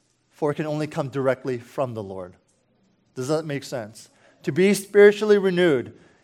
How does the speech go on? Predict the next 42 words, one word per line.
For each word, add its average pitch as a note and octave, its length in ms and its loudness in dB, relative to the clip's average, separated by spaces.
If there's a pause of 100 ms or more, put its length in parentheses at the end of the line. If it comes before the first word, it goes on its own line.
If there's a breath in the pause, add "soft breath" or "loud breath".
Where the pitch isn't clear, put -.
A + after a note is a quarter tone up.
(220 soft breath)
is C3+ 160 -6
not F3 240 4
by F#3+ 120 6
going E3 280 0
to G3 100 -8
some F#3 240 -6
guru. C3+ 540 -4 (340 soft breath)
It's C#3 140 -8
not F3+ 180 2
by A3 80 6
reading F3+ 420 4
some F#3 220 -4
self-help E3+ 640 0
book. - 300 -10 (240 soft breath)
It's C#3 100 -4
not F#3 180 6
by G#3 140 8
doing F3+ 240 4
some F3+ 240 -6
juice E3 320 2
cleansing. A#2 600 -10 (260 loud breath)
It's D3 120 -4
not G#3+ 200 6
by A3 100 6
doing G3+ 240 2
anything G#3+ 400 0
else, D3+ 240 4
but D#3 160 -6
going F3 300 4
directly F3+ 500 6
to G#3 240 0
the G3 80 4
Lord, D3 400 0
for D3 100 -4
spiritual D#3+ 380 -6
renewal D3+ 340 -4
only D3+ 240 -6
comes D3+ 240 -10
from C3+ 300 -6
the G#2+ 80 -12
Lord. F#2+ 320 -14 (680)
Okay? C3+ 260 -6